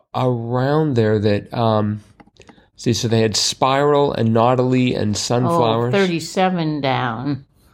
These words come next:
Speaker 2: When preceded by the circled letters, progression starting with zero and one was sequence.
Speaker 1: Yes.
Speaker 2: Uh-huh. So, yeah, there was that one, too. So.
Speaker 1: Oh, yeah, and they ha-,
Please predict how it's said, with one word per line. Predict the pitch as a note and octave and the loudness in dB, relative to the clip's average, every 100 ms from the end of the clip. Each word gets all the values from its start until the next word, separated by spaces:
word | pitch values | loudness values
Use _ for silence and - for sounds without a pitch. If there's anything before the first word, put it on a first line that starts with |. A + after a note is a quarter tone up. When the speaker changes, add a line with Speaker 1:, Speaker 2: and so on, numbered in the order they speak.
| _ - | _ -6
Speaker 2:
When | D#3+ | -4
preceded | C3+ D#3 - F#3+ E3+ D3 | -4 -4 0 0 0 0
by | C#3 | -2
the | C3 | -2
circled | - D#3+ C#3+ C#3 | -4 -4 -4 -2
letters, | C#3+ C#3 C3 | -2 -2 -6
progression | - D#3 C#3+ C3+ C#3 | -8 -4 -2 -2 -8
starting | - - D3+ C#3+ C3 | -8 -2 0 0 -2
with | B2+ B2 | -4 -4
zero | D3+ C#3+ A#2 | -4 -4 -4
and | B2 | -6
one | C3 C3 A2+ | -4 -4 -6
was | E2+ | -10
sequence. | - - D#3+ - F3 C4+ - - - - | -10 -8 -10 -10 -12 -12 -16 -20 -20 -8
Speaker 1:
Yes. | - A#2+ - - - - | 0 2 2 -2 -4 -8
Speaker 2:
Uh-huh. | C3+ B2+ - - - | -10 -8 -10 -12 -12
So, | - B2 | -12 -6
yeah, | C#3+ B2+ | -4 -6
there | C3+ - | -8 -12
was | A2+ | -12
that | - A2+ | -10 -10
one, | - - | -12 -16
too. | - - - | -14 -14 -4
So. | E3 | 0
Speaker 1:
Oh, | F#3 | 2
yeah, | F#3+ E3 C3+ | 2 0 0
and | D3+ | 0
they | |
ha-, | D3+ | 2